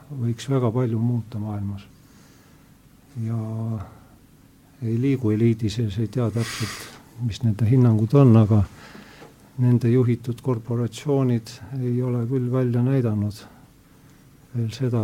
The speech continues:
et neil niisugust vastutustundlikkust oleks, ehkki tegelikult mingeid niisuguseid naljakaid märke on. Vist sa ise oled käinud Madagaskaris välitöödel, kus oli küsimus selles, et suurkorporatsioonid ja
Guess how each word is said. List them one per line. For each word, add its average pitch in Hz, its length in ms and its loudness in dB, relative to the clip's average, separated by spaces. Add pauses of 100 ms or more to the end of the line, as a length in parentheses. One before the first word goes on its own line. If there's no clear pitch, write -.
et 110 240 -10
neil 113 340 0
niisugust 123 600 -6
vastutustundlikkust 123 960 -4
oleks, 151 320 0
ehkki 131 320 -2
tegelikult 127 600 0
mingeid 139 360 2
niisuguseid 123 480 -2
naljakaid 127 580 0
märke 139 380 -2
on. 110 180 0 (1400)
Vist 113 200 -6
sa 131 160 0
ise 131 160 0
oled 117 320 0
käinud 123 320 0
Madagaskaris 117 800 -2
välitöödel, 120 640 2
kus 110 220 -6 (920)
oli 110 200 -2
küsimus 113 540 0
selles, 117 340 0
et - 320 -6 (1200)
suurkorporatsioonid 113 1300 0
ja 113 140 0